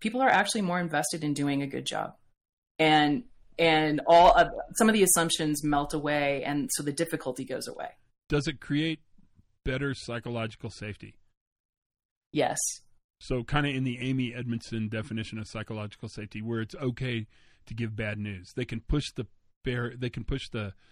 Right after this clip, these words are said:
Speaker 2: the, the parameters and, and say things that are hard to say.
Speaker 1: Absolutely, because it's a sign of respect. I respect you enough to tell you the truth. And I respect you enough because I think you can handle it.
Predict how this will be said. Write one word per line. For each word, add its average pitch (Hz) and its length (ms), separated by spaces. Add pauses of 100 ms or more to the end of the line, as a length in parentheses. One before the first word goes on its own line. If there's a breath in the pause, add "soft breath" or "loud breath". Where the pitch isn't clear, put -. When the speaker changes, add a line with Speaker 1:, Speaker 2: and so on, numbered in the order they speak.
(280)
Speaker 2:
the, 107 200 (280)
the 110 140
parameters 107 640 (560)
and, 104 400
and 123 180
say 156 160
things 135 280
that 113 100
are 104 100
hard 110 160
to 95 80
say. 107 240 (640)
Speaker 1:
Absolutely, 214 580
because 175 440
it's 208 180
a 208 40
sign 202 220
of 214 60
respect. 214 520
I 165 140
respect 165 480
you 208 100
enough 170 240
to 170 60
tell 196 160
you 185 80
the 180 80
truth. 240 400 (220)
And 160 200
I 185 680 (340)
respect 226 480
you 190 80
enough 202 360
because 160 220
I 151 120
think 156 200
you 151 80
can 143 140
handle 160 460
it. - 100